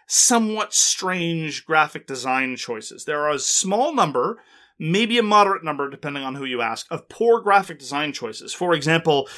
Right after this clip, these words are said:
the crystal tiles, uh, b-, the difference between the pink and the purple crystal tiles is a subtle rules difference, but they're very difficult to differentiate visually. There's some strange confusion about where to be able to build what building spots,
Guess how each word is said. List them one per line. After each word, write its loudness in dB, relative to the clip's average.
the -2
crystal -2
tiles, 2
uh, -2
b-, -6
the -4
difference -2
between -10
the -6
pink -6
and -8
the -6
purple -4
crystal -8
tiles 2
is 2
a 4
subtle 4
rules 2
difference, -2
but -6
they're -4
very 0
difficult 0
to -2
differentiate -6
visually. 0
There's 4
some -4
strange -2
confusion -6
about 0
where 2
to -8
be -2
able 0
to 2
build 4
what -2
building -2
spots, 0